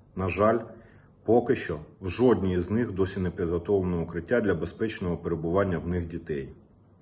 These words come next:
Хочу наголосити, що батьки матимуть виключне право вибору формату навчання.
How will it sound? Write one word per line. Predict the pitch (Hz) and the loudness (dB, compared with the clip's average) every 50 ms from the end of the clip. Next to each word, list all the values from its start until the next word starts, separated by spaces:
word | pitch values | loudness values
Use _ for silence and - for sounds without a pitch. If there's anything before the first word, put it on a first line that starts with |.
| _ _ - _ _ - - - - - - - _ | _ _ -20 _ _ -20 -20 -20 -20 -20 -20 -20 _
Хочу | - - 113 110 - 131 | -2 -2 -2 0 2 2
наголосити, | 120 113 104 117 110 104 101 - - 120 120 - - 85 80 - - - - - _ | 2 4 4 6 6 6 4 4 0 0 0 0 -4 -8 -8 -8 -14 -20 -20 -20 _
що | - - - 101 | -12 -6 -4 0
батьки | 90 101 95 - - - 117 113 120 120 120 - - - - - | 0 0 0 -2 -4 -2 0 0 0 0 -4 -10 -16 -20 -10 -4
матимуть | 95 107 110 107 - 107 101 98 101 | 0 2 2 2 2 0 0 0 0
виключне | 98 95 92 123 123 - - 92 82 - - 95 87 82 | -2 2 4 6 6 4 2 -4 -4 -4 -4 -6 -6 -4
право | - - 104 113 120 120 95 85 - - | 0 4 6 8 8 8 6 4 2 2
вибору | 101 113 104 101 98 87 82 | 2 2 4 4 4 2 2
формату | - - - 73 80 95 95 92 - 87 | 0 0 -4 -2 -2 -2 -2 -2 -2 -2
навчання. | 87 85 82 - - - 71 69 69 69 67 | -2 -2 -4 -6 -10 -8 -8 -8 -8 -10 -12